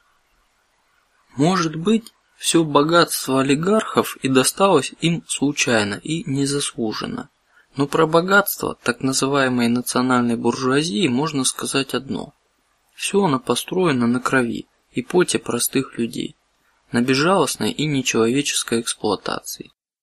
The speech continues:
Весь этот средний и мелкий бизнес состоит из настоящих упырей. Спуститесь с небес, господа,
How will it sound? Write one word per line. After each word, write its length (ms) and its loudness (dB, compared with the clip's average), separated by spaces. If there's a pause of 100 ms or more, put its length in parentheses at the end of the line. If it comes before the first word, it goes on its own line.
(240)
Весь 280 2
этот 380 -4
средний 500 -2
и 20 0
мелкий 380 -2
бизнес 580 -2
состоит 640 -4 (640)
из 360 -2
настоящих 800 0
упырей. 540 -2 (680)
Спуститесь 920 -4
с 140 -8
небес, 440 0
господа, 580 -8